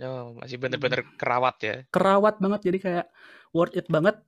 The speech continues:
Speaker 2: buat belanjain uang kalian ke sana kalau kalian ngaku gamer gitu. Lalu,
Speaker 1: I see.
Speaker 2: yang ketiga itu ada Kanda Myojin Shrine, dan terutama di malam hari.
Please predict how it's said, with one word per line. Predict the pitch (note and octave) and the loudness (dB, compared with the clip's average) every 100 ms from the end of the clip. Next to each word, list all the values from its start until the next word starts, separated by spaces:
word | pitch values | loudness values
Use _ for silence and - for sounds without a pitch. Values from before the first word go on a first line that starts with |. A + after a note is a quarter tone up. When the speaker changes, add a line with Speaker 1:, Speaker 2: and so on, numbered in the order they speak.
| _ _ _ | _ _ _
Speaker 2:
buat | D#3+ D#3+ | -2 -2
belanjain | D#3 D#3+ D#3+ C#3+ D#3+ E3+ E3 | 0 0 2 2 2 0 0
uang | D#3+ D#3+ | -2 -2
kalian | E3 E3 E3 F3 | -4 -4 -2 -2
ke | E3+ | -4
sana | D#3+ D3+ D3+ | -4 -4 -4
kalau | D3+ D3 D3 | -4 -4 -2
kalian | D3 D#3 E3 | 0 0 2
ngaku | D3 D#3 | 0 -2
gamer | C3 B2+ B2+ B2 - | -4 -6 -6 -8 -10
gitu. | B2 B2+ A#2 - _ _ _ _ - _ _ _ _ _ _ _ - | -14 -14 -16 -18 _ _ _ _ -20 _ _ _ _ _ _ _ -8
Lalu, | D3 C3 C3+ E3+ - - - - - - | -4 -2 2 2 0 -6 -20 -20 -20 -18
Speaker 1:
I | A#2+ | -8
see. | D#3 | -4
Speaker 2:
yang | D#3 D#3 D3+ D3+ D3 | -2 -2 -2 -4 -4
ketiga | D#3 D#3 D#3 D3 D3+ | -6 -6 -4 -2 -2
itu | C#3 C#3 F#3+ | -2 -4 -6
ada | D3+ C#3+ C#3 D#3+ E3 E3+ E3+ F3 _ _ _ | -4 -4 -4 -4 -4 -6 -6 -8 _ _ _
Kanda | G#3 A3 A#3 A#3+ A#3+ | 0 4 4 4 2
Myojin | A#3 F#3+ F3+ D#3+ F3+ F3+ F3+ | 0 0 -4 -4 -6 -4 -6
Shrine, | - - F#3+ E3 A#2 - - | -8 -4 -2 -2 -6 -12 -18
dan | - C3+ C3+ | -4 -2 -2
terutama | C#3+ C#3 C3 D#3+ | -6 -6 -2 0
di | F#3+ D#3+ | 2 0
malam | C#3+ C3+ | 0 -2
hari. | C3+ C3 C3+ D3 - | -4 -6 -6 -6 -8